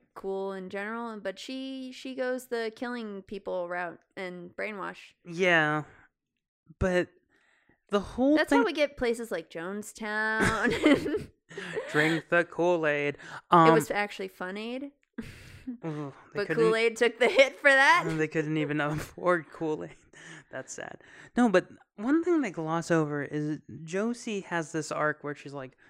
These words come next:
Speaker 2: "What if people really don't like my music?" And she's like, "Oh, they were just brainwashing people and people don't like my music." And then she ends up playing at the Kodak Theater and,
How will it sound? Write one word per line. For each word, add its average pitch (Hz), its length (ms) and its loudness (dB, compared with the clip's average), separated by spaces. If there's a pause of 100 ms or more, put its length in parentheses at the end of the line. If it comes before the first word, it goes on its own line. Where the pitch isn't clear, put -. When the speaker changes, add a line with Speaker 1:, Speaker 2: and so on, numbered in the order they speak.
(260)
Speaker 2:
"What 185 100 0
if 190 100 -10
people 175 320 0
really 160 280 2
don't 160 180 4
like 156 220 0
my 156 100 2
music?" 147 500 0
And 139 140 -8
she's 143 120 -12
like, 147 140 -8
"Oh, 185 240 2
they 160 200 2
were 160 100 0
just 156 260 -6
brainwashing 156 580 0
people 147 260 -8
and 143 120 -6
people 160 240 -4
don't 147 220 -6
like 147 160 -10
my 151 100 -4
music." 151 400 -2 (460)
And 165 80 -2
then 175 100 2
she 208 140 -2
ends 202 140 0
up 175 140 0 (520)
playing 175 300 -4
at 160 100 -6
the 160 80 -4
Kodak 160 580 -2
Theater 151 460 -6 (600)
and, 139 360 -8